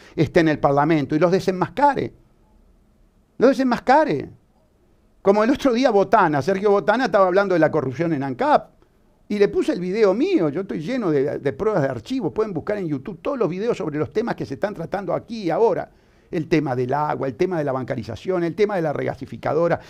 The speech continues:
el tema de las coimas en ancap. Y le puse a Botana, le puse el, el, el, el video de la denuncia mía de la regasificadora en la que está metida el Partido Nacional. Era Cami, <laughs>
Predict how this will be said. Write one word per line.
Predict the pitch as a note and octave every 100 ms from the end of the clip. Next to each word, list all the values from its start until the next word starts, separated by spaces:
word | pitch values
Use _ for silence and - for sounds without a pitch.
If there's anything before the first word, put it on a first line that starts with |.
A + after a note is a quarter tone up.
| -
el | F#3 E3+
tema | A3 G#3+
de | F3+
las | C#3
coimas | - E3 D#3+ B2+
en | B2
ancap. | A#2 A2 F3+ E3+ - _ _ _ _
Y | -
le | D3+
puse | D#3+ D4+ -
a |
Botana, | A#2+ A#2 B3 E4 C4 A#2 - _ -
le | A#2
puse | - F3+
el, | E3 C3+ A#2 - - -
el, | A#2+ -
el, | D3+ C#3 D#3+
el | C#3+
video | C3+ D3 D#3+ F3
de | D3+
la | C3+ B2+
denuncia | C#3 D#3 - C3
mía | D#3
de |
la | D3+
regasificadora | B2+ B2+ A2+ B2 B2+ F#3+ E4+
en | C4+
la |
que | D#3+
está | A#2+
metida | F#3+ E3+ G3+
el | C#3+
Partido | - - D#3+
Nacional. | B2 - - - G4 A4 - A2 F#2+ _ _ _ _ _ _ _ _ _ _ _
Era | - A3 G#3
Cami, | A#3+ F4+ G#4+ - C3
<laughs> | A2